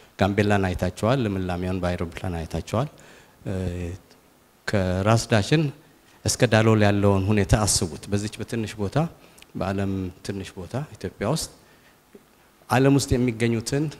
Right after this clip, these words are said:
የመልክዓ ምድሮችን በሙሉ የምታገኙባት ቦታ ናት። እሱን መገንዘቡ ራሱ ትልቅ እውቀት ነው እላለሁ። እዛ ውስጥ ብዝሃ ህይወት ሁኔታ አለ።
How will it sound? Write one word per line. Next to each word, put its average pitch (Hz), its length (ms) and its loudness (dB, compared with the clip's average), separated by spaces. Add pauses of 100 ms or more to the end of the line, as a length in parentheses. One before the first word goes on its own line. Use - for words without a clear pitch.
(100)
የመልክዓ 107 500 -2
ምድሮችን 110 520 -2
በሙሉ 113 300 2
የምታገኙባት 101 840 2
ቦታ 92 280 -2
ናት። 78 240 -8 (200)
እሱን 143 280 2
መገንዘቡ 107 540 6
ራሱ 95 240 2
ትልቅ 98 300 -2 (680)
እውቀት - 280 -6
ነው 101 120 -2
እላለሁ። 87 420 -4 (460)
እዛ 90 200 -4
ውስጥ 127 200 0 (280)
ብዝሃ 95 280 0
ህይወት 92 360 0 (140)
ሁኔታ 87 400 -2
አለ። 90 200 -4